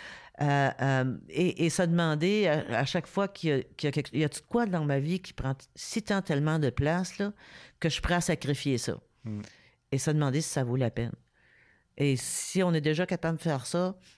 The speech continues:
Speaker 1: quand on va arriver la question des drogues, il n'y a pas grand question nouvelle à se poser.
Speaker 2: Non, c'est tellement vrai. Euh... Puis maintenant que la loi est passée, euh, bon, c'est, là, c'est frais, là, mais j'imagine que vous êtes capable de vous projeter un peu puis voir que, ben,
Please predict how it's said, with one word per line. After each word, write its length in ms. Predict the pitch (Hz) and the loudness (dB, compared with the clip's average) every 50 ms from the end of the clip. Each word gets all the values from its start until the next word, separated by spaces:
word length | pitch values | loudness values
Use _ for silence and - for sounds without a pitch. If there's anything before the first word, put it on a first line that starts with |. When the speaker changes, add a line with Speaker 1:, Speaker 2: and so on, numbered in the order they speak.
| _ _ - | _ _ -2
Speaker 1:
quand 80 | 147 | 0
on 40 | 147 | 2
va 120 | 147 147 143 | 2 2 2
arriver 200 | 143 147 165 175 | 2 2 2 2
la 100 | 175 160 | 2 0
question 280 | 139 139 - - 151 | -2 -2 -2 -2 0
des 140 | 156 151 139 | 0 0 0
drogues, 280 | 127 135 143 160 175 165 | 0 0 0 -2 0 -2
il 20 | |
n'y 60 | 147 | -2
a 40 | 131 | -2
pas 140 | - 143 139 | -2 -4 -4
grand 160 | 139 147 151 | -2 -2 -2
question 300 | - 151 143 - 156 156 | -2 -4 -4 -4 -2 -2
nouvelle 260 | 151 147 147 156 156 | -2 -2 -2 -2 -2
à 80 | 156 147 | -2 -4
se 100 | - - | -6 -8
poser. 400 | - 151 151 143 139 - 156 156 - - - - - - - - _ _ _ _ _ _ _ _ _ _ _ _ _ - - - | -6 -6 -6 -6 -6 -8 -10 -12 -12 -18 -20 -20 -20 -20 -20 -20 _ _ _ _ _ _ _ _ _ _ _ _ _ -14 -10 -8
Speaker 2:
Non, 140 | 117 123 123 | -8 -6 -8
c'est 100 | - - | -8 -8
tellement 380 | - 107 101 98 98 95 92 | -6 -4 -4 -4 -4 -6 -6
vrai. 160 | 90 95 117 123 - - - - - - - _ _ | -8 -10 -12 -14 -16 -18 -18 -18 -18 -20 -20 _ _
Euh... 500 | - 107 104 101 98 98 98 104 110 120 - - - - _ _ _ _ _ - - | -4 -2 0 0 0 -2 -2 -4 -6 -8 -10 -10 -14 -18 _ _ _ _ _ -18 -6
Puis 120 | - 120 | -2 0
maintenant 320 | 117 117 120 120 143 180 190 | 0 2 2 2 0 0 0
que 80 | 143 | 0
la 160 | 110 101 98 | 2 2 0
loi 360 | 98 101 101 110 120 131 127 110 | 0 0 0 0 0 0 -2 -2
est 100 | 98 92 | -4 -6
passée, 800 | - 92 92 87 90 - - - 117 120 131 139 139 143 - - _ - | -8 -8 -10 -8 -10 -8 -6 -4 -2 -2 -2 -2 -2 -4 -6 -10 _ -14
euh, 680 | 120 110 95 95 92 92 92 90 92 90 92 92 92 92 | -10 -8 -8 -6 -6 -6 -6 -6 -6 -6 -6 -6 -6 -8
bon, 580 | 92 95 104 - 95 92 90 90 85 85 87 87 87 - | -8 -10 -10 -10 -10 -10 -10 -10 -10 -12 -12 -14 -14 -16
c'est, 280 | - - - - - | -16 -16 -16 -10 -8
là, 80 | 107 95 | -8 -6
c'est 160 | - - 107 | -6 -6 -6
frais, 320 | - - - 110 120 139 | -6 -6 -4 -4 -4 -2
là, 100 | 139 123 | -2 -2
mais 340 | 107 101 98 95 92 92 92 90 | -2 -2 -2 -4 -4 -6 -6 -8
j'imagine 340 | 92 92 101 98 98 110 110 | -8 -6 -6 -4 -4 -4 -4
que 80 | 104 | -4
vous 320 | 107 98 98 95 95 95 98 | -4 -4 -6 -8 -8 -6 -6
êtes 80 | 98 90 | -6 -4
capable 300 | - 98 - 113 110 110 | -4 -4 -2 -2 -2 -4
de 40 | 101 | -6
vous 60 | 95 | -8
projeter 440 | - - 98 95 - - - 120 117 | -8 -8 -6 -6 -6 -6 -4 -2 -2
un 160 | 110 98 90 | -2 -2 -4
peu 180 | - - 120 | -4 -4 -4
puis 140 | 113 113 107 | -4 -4 -6
voir 240 | 98 98 104 107 - | -4 -4 -4 -4 -4
que, 80 | - 120 | -6 -6
ben, 260 | 113 110 98 - | -4 -4 -4 -6